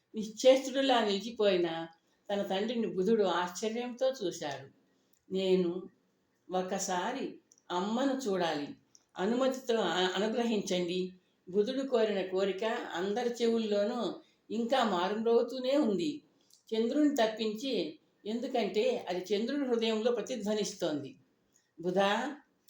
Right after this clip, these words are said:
ఊహించని బుధుడి కోరిక తను నిమగ్నం చేసిన ఆశ్చర్య సాగరంలోంచి బయటపడి అన్నాడు చంద్రుడు. "నా కన్నతల్లిని ఒక్కసారి కళ్ళారా చూడాలి నాన్నగారు, చూడవచ్చా?"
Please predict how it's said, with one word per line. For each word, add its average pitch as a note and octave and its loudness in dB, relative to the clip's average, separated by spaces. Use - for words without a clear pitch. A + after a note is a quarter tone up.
ఊహించని C4 2
బుధుడి A3 0
కోరిక F3+ 0
తను G#3 0
నిమగ్నం A3+ 0
చేసిన G#3+ 2
ఆశ్చర్య F#3+ 0
సాగరంలోంచి F#3+ 0
బయటపడి G3 0
అన్నాడు F#3 -2
చంద్రుడు. D#3 -2
"నా G#3 0
కన్నతల్లిని G3+ 0
ఒక్కసారి G3+ -4
కళ్ళారా G3 -2
చూడాలి G3 0
నాన్నగారు, E3+ -4
చూడవచ్చా?" G#3+ 0